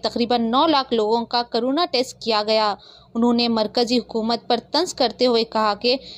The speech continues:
तेलंगाना के साथ वो सौतेला सलूक कर रहे हैं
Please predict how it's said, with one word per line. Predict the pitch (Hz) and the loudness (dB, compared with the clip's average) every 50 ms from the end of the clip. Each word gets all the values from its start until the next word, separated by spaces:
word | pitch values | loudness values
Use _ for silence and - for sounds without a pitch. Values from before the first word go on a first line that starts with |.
| - - - | -20 -8 -4
तेलंगाना | - 262 269 285 285 370 381 392 370 | 0 0 2 2 0 0 0 -2 -2
के | - 294 262 | -2 -2 -2
साथ | - 254 233 247 - | 0 0 -2 -2 0
वो | 254 247 | 0 0
सौतेला | 247 - 233 220 214 247 247 269 285 | 0 2 0 0 2 2 2 2 2
सलूक | 294 - - 226 247 262 254 - | 2 0 0 2 2 0 0 0
कर | 247 233 | -2 -2
रहे | 208 220 233 226 226 226 | 0 0 -2 0 0 0
हैं | 226 220 214 196 | 0 -2 -2 -4